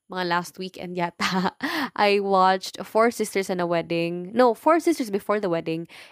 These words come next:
and Twenty-seven Dresses in the evening. So, I watched two movies in one day, and it's really rare 'cause I don't really watch movies often, especially, like,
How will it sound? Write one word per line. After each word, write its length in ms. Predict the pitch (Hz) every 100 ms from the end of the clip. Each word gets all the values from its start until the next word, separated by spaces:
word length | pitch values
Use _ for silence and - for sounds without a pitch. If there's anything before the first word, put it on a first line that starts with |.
| _
and 580 | 196 190 185 190 185 185 - - _
Twenty-seven 540 | - 226 233 208 196 190
Dresses 1000 | 175 175 175 165 170 - - - - _ _ -
in 180 | 202 185
the 80 |
evening. 500 | 170 165 165 - -
So, 160 | 190 190
I 140 | -
watched 340 | 180 185 - -
two 140 | 196
movies 480 | 185 180 165 180 175
in 300 | - 180 170 175
one 400 | 170 170 175 175
day, 300 | 156 160 175
and 120 | 185
it's 220 | 185 - - - - -
really 480 | 208 233 262 269 262
rare 480 | 175 165 160 185 226
'cause 260 | - 196 180
I 400 | 175 170 165 170
don't 380 | 160 165 175 185 _
really 460 | 185 165 170 165 165 _ _ _ _ -
watch 300 | 180 180 185
movies 320 | 180 175 175
often, 560 | - 160 - 165 180 175
especially, 680 | - 175 180 180 175 175
like, 240 | 165 156